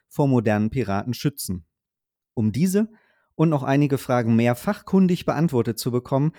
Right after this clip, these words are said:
habe ich mir heute zwei echte Experten eingeladen. Zum einen ist das der erste Polizeihauptkommissar Jens Carsten Reimann.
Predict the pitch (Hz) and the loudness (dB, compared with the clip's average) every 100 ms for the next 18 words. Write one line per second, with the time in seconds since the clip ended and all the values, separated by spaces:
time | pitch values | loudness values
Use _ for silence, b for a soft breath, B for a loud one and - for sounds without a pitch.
0 | b b b 143 139 147 127 131 127 123 | b b b -2 -2 0 0 0 -2 -6
1 | 127 120 123 - 107 - - 143 139 107 | -4 -4 -4 -4 -6 -6 -4 -2 0 -2
2 | 104 101 104 101 101 101 - b b b | 0 0 2 2 2 0 -4 b b b
3 | 117 104 110 135 180 180 - 135 - 131 | -4 0 2 4 2 0 -6 -6 -4 -4
4 | 131 117 131 - 135 131 135 127 - 127 | -2 -2 -2 0 -2 0 -2 -2 -2 0
5 | 131 - - 123 120 - 120 123 135 - | 0 -2 -2 0 0 0 0 2 0 0
6 | 127 123 - 113 113 151 131 107 | -2 -2 -2 2 4 6 6 2